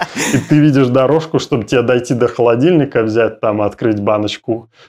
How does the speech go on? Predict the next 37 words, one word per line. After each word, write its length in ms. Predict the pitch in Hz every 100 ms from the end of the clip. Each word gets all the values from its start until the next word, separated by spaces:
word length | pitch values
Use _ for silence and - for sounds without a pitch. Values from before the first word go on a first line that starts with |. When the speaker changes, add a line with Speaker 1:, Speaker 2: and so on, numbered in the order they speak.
| -
Speaker 2:
пива 280 | 165 139 131
или 120 | 117
колы, 440 | 117 170 180 143 117 120 123
и 20 |
потом 280 | 120 113 123
всё 180 | 107 120
это 180 | 110 113
об-, 140 | - -
обратно 460 | 120 107 113 98 104
убирается. 520 | 95 101 90 87 117
Вот 180 | 98 170
это 240 | 220 226
футуристично, 760 | 151 165 165 160 156 185 - 113
вот 160 | 101 160
это 160 | 160 139
вот 400 | 127 139 117 - -
момент, 360 | 123 127 175 -
когда 260 | 113 120
бы 360 | 117 117 110 110
все 360 | - 127 117 110 143
Speaker 1:
Да. 120 | 175
Speaker 2:
восхищались 600 | 117 139 - 113 95 90
бы. 180 | 92 101 _ _ _ _ _ _ _
Speaker 1:
Вот, 420 | 131 196 170 - 147
и 120 | 151
вопрос 380 | 180 220 247 -
просто 280 | 180 -
в 80 | 160
том, 180 | 208 262
что 160 | - 147 _ _
ты 120 | -
правильно 320 | 180 202 190 151
сказал, 280 | - 190
что 240 | - - 135
они 200 | 139 151
сделали 400 | 131 156 147 131
это 240 | 131 123